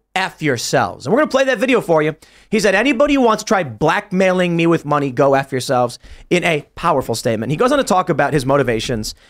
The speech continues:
and he makes really great points. There are these companies that pretend to do good while doing evil just so they can earn those E S G scores, whereas he sees what he's working on as genuinely doing good, but being attacked relentlessly. And I agree. We got more news, too.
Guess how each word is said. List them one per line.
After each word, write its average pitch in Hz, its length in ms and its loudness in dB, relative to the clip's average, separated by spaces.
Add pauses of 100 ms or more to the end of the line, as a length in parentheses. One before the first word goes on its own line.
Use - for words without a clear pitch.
(220)
and 156 160 0
he 170 60 2
makes 160 260 0
really 185 240 4
great 139 240 0
points. - 400 -6 (400)
There 156 100 4
are 175 60 2
these 160 160 2
companies 202 720 0
that 147 400 -2 (160)
pretend 202 560 -2
to 190 60 -2
do 180 200 0
good 151 300 0
while 143 160 2
doing 139 320 0
evil 120 440 -4 (120)
just 170 180 0
so 190 80 0
they 160 120 2
can 156 200 -4
earn 160 240 0
those 143 240 2
E 143 140 -2
S 131 140 -2
G 151 140 -2
scores, 120 440 -4
whereas 123 320 -2
he 208 160 -2
sees 147 280 -2
what 127 140 -4
he's 185 180 0
working 139 300 -2
on 131 140 -4
as 117 80 -6
genuinely 160 440 -2
doing 135 240 0
good, 165 280 0 (180)
but 135 100 0
being 139 160 -2
attacked 131 380 -6
relentlessly. 113 520 -8 (280)
And 226 80 -2
I 247 60 0
agree. 269 260 0 (460)
We 202 80 2
got 240 120 0
more 262 160 4
news, 226 180 2
too. 269 260 2